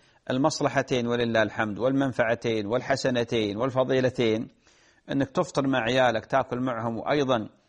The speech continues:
آه، تؤذن، خذ معك تمرة يا أخوي محمد،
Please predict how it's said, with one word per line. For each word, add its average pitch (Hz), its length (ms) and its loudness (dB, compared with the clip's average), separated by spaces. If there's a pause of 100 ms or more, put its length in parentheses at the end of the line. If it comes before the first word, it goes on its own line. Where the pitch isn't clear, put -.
(320)
آه، 110 200 0
تؤذن، 131 640 0 (280)
خذ 214 260 -2
معك 190 260 -2
تمرة 180 300 -2
يا 131 220 0
أخوي 139 280 -2
محمد، 120 380 -4